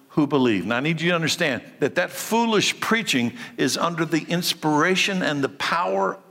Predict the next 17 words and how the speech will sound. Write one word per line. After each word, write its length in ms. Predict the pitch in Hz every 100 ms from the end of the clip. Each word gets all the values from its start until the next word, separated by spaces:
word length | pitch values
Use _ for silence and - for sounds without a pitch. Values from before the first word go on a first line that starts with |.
| -
of 200 | 131 -
the 80 | 127
Holy 300 | 160 156 147
Spirit. 680 | - - - 123 82 - - - - - - - - -
That's 260 | 120 -
how, 220 | 143 139 - -
that's 240 | 139 143 -
the 80 | 175
only 260 | 170 208
way 380 | 190 190 180 - - - - - - - - _ -
preaching 680 | 220 220 - 127 120 120 - - - - -
matters, 800 | 120 135 135 120 82 - - - - - _ _ _ _
is 300 | - 123 120 - -
if 200 | 135 -
the 80 | 110
preaching 840 | - - 269 220 - 117 110 - - - -
is 220 | 135